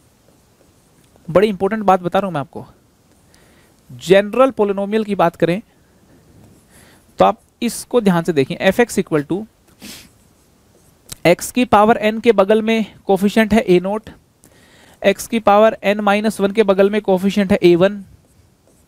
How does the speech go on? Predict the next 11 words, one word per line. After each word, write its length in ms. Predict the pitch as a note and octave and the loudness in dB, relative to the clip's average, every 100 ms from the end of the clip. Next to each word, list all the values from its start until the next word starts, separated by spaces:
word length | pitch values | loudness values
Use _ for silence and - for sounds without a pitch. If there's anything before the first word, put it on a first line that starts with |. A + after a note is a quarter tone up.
| _ - _ - _ - | _ -20 _ -20 _ -2
x 260 | F3+ - | -2 -2
की 140 | - G#3+ | -6 0
power 300 | G3 G3+ G3+ | 2 2 2
n 100 | F#3+ | -2
minus 420 | G3 G3 G#3 G#3 - | 0 -2 -2 -4 -4
two 120 | G3+ | -6
में 120 | G#3 | -4
coefficient 560 | G3+ F#3 G3+ F#3+ G3+ F#3+ | 0 0 0 0 -2 0
है 120 | G3+ E3+ | 0 2
ए 100 | E3 G3+ | 0 -2
टू। 180 | G#3 | -10